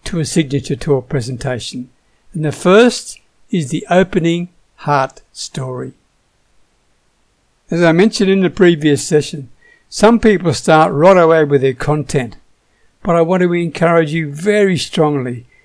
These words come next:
to include something before you go into your content, and that is the opening heart section of your presentation. There are three things that you have to do in the first five minutes of your presentation,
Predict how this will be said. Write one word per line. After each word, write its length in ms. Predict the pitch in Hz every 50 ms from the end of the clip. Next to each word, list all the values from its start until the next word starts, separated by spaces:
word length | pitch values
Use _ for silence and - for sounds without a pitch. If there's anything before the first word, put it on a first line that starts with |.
| _ _
to 140 | - - 170
include 440 | 165 160 - - - 165 170 175 151
something 520 | - - - 165 160 - - 170 160 151
before 720 | 143 151 147 131 - - - - - 202 202 208 208 208 202
you 180 | 185 190 180
go 240 | 151 170 160 151 151
into 240 | 147 151 143 - -
your 200 | 139 139 131 123
content, 600 | 120 - 151 135 139 127 - - 143 123 120 135 _ _ _ _ _ _ _ _ _ _ _ _ _
and 140 | - 160 156
that 160 | 160 170 165
is 220 | 175 175 180 180 156
the 180 | 151 156 -
opening 520 | - 165 165 170 165 - 165 151 151 147 135
heart 300 | 107 123 143 139 147 147
section 560 | - - - 147 139 - - - 151 143 139
of 160 | 135 127 120
your 140 | 135 135 135
presentation. 840 | 131 - 143 127 - 151 139 117 - 127 123 120 120 - - - 139 _ _ _ _ _ _ _ _ _ _ _ _ _ _ _ _ _ _ _ _ _ _ _ _ _ _ _ -
There 180 | 208 180 175
are 200 | 170 170 160 151 120
three 560 | - - - - - - 202 226 247 247 254
things 760 | 247 - - 196 175 143 127 123 135 170 - - - - - _ _ - -
that 160 | - 185 -
you 80 | - 151
have 160 | 165 170 165
to 100 | - 170
do 420 | 143 139 156 147 147 151 156 160 _ _ _ _ _ _ -
in 100 | - 156
the 80 | 151 139
first 580 | - - - 175 180 196 175 - - - -
five 640 | - - - - - 151 165 185 196 202 202 160 139
minutes 480 | 147 143 147 170 190 185 160 - -
of 160 | - 156 143 147
your 80 | 143
presentation, 840 | 123 - 160 147 127 143 139 123 - 156 156 156 - - - 139 139